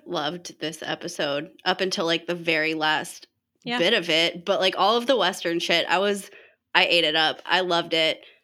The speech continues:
Speaker 1: I'm like, "Give me more hats. Give me more
Speaker 2: <laughs>
Speaker 1: spurs and sepia filters and horses and stagecoaches.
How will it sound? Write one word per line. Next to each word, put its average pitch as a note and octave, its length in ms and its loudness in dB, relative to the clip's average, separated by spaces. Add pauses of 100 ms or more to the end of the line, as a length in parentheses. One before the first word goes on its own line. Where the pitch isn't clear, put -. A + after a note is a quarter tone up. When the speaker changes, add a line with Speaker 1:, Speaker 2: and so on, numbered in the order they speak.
(220)
Speaker 1:
I'm F#3+ 160 2
like, F#3 260 2
"Give A3 140 2
me B3+ 140 4
more B3 220 2
hats. F3 640 2 (360)
Give A3+ 160 2
me C4 120 2
more B3 460 2
Speaker 2:
<laughs> - 40 -10
Speaker 1:
spurs G#3 720 2
and A3+ 200 0
sepia G#3+ 480 0
filters F#3+ 680 0
and A#3 200 0
horses G3 920 0
and A#3 200 -2
stagecoaches. F3 1200 -2